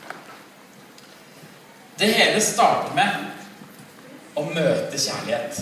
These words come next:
å møte Guds kjærlighet. Om det er for første gang, eller om du trenger å møte det igjen,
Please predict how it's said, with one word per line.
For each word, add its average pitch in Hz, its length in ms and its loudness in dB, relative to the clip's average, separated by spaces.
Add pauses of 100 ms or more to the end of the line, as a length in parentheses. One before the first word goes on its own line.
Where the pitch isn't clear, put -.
(800)
å - 140 -6
møte 156 640 -4 (500)
Guds 143 220 -8 (180)
kjærlighet. - 720 -10 (680)
Om 143 140 -8
det 170 100 0
er 175 140 2
for - 160 -6
første 185 300 -6
gang, 160 180 -2
eller 156 160 -6
om 156 60 -10
du 156 100 -10
trenger 143 300 -8
å - 80 -10
møte - 260 -8
det 151 80 -6
igjen, 147 160 -8